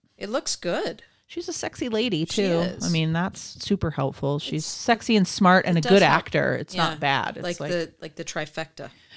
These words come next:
Speaker 2: Yeah, the, the, the acting is not bad. So <laughs> there's
Speaker 1: Yeah,
Speaker 2: that.
Speaker 1: this is,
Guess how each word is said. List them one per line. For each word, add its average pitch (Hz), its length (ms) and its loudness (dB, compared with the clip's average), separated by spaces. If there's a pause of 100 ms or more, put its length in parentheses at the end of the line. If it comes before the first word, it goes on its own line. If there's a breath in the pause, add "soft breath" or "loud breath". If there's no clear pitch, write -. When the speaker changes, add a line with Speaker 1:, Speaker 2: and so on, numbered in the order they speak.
(120)
Speaker 2:
Yeah, 165 260 6
the, 175 280 4
the, 156 340 -4 (260)
the 165 140 -2
acting 160 380 2
is 147 140 -2
not 147 420 -2 (240)
bad. 147 480 -4 (140)
So - 200 -4 (120)
<laughs> - 120 -4
there's 202 240 4
Speaker 1:
Yeah, 165 180 4
Speaker 2:
that. - 80 -6
Speaker 1:
this - 180 -8
is, - 60 -10